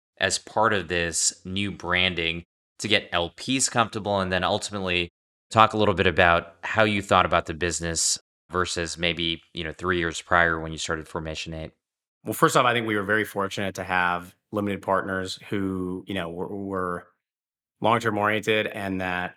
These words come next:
Speaker 2: realized that, um, you know, that, that were able to see for the reality of what was happening, which was, "Hey, listen, you know, this is,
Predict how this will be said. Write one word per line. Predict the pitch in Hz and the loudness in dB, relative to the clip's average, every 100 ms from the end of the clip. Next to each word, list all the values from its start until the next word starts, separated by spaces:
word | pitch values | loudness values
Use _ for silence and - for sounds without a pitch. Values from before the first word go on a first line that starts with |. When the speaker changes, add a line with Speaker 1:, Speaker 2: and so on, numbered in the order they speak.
| - | -8
Speaker 2:
realized | 104 104 95 95 95 92 92 | -4 0 2 2 0 -4 -6
that, | 90 85 _ _ | -6 -6 _ _
um, | 98 90 87 87 85 - _ _ _ _ _ _ _ - | -10 -6 -6 -6 -10 -16 _ _ _ _ _ _ _ -8
you | |
know, | 95 | -4
that, | 92 101 | -4 -2
that | 107 - | -2 0
were | 113 | 2
able | 120 117 | 2 2
to | |
see | 101 - 117 113 107 95 _ _ _ _ | 0 -2 0 0 -2 -6 _ _ _ _
for | - 113 | -6 -4
the | 98 90 90 _ _ _ | -2 -4 -8 _ _ _
reality | 107 107 113 117 101 | 0 4 6 4 2
of | |
what | 95 | -4
was | 92 | -2
happening, | 107 110 101 90 | 2 2 0 -6
which | 92 | -6
was, | - 90 | -8 -2
"Hey, | 101 98 | 0 0
listen, | 101 98 90 90 - | -2 -4 -6 -8 -6
you | |
know, | 98 92 | -4 -4
this | 87 95 104 | -4 -6 -6
is, | 90 - | -6 -8